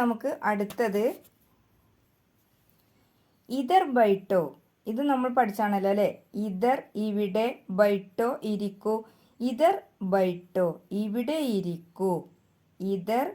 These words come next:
ബൈട്ടോ. ഇവിടെ ഇരിക്കൂ. ഇധർ ബൈഠോ, ഇവിടെ ഇരിക്കൂ.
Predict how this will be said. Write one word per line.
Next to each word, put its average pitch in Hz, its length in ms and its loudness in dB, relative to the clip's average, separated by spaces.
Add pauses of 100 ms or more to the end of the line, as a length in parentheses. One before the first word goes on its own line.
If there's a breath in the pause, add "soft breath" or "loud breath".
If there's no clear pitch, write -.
(400)
ബൈട്ടോ. 185 580 0 (420)
ഇവിടെ 208 680 -2 (120)
ഇരിക്കൂ. 185 800 -4 (580)
ഇധർ 240 520 0 (160)
ബൈഠോ, 196 720 0 (240)
ഇവിടെ 208 380 -2
ഇരിക്കൂ. 202 880 0